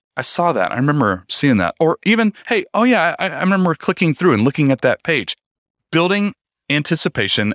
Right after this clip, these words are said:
and awareness. Actually, the other way around. Building awareness and anticipation for your larger products. Seed links.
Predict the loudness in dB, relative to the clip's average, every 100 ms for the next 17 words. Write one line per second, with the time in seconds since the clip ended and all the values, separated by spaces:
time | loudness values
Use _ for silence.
0 | -2 -4 -4 -4 -2 0 0 0 0 -4
1 | -8 -12 -14 _ _ -8 -6 -4 -6 -10
2 | _ _ -2 0 0 -2 -4 -10 -10 -2
3 | -2 -2 -8 -4 0 2 2 2 2 0
4 | -4 -6 -4 0 0 -2 -6 -16 _ _
5 | -4 -4 -4 -4 -2 0 0 2 0 -2
6 | _ _ _ -2 0 0 0 0 0 0
7 | 0 -2 _ -2 -2 -2 -2 0 2 0
8 | -2 -4 -8